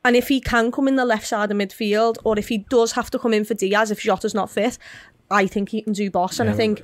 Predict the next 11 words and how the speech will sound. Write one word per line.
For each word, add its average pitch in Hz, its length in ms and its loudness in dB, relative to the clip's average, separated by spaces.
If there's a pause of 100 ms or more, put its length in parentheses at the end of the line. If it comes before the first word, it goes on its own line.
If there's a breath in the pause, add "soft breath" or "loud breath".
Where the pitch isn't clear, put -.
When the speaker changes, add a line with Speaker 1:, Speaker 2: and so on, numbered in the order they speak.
(140 loud breath)
Speaker 1:
it's - 200 -4
his 233 120 0
silkiness. 262 920 0
He 247 80 0
doesn't 269 480 0
need 233 520 0
the 320 80 -2
pace. 359 480 0 (360 loud breath)
It, - 100 -4
like, 240 200 4
where 254 400 6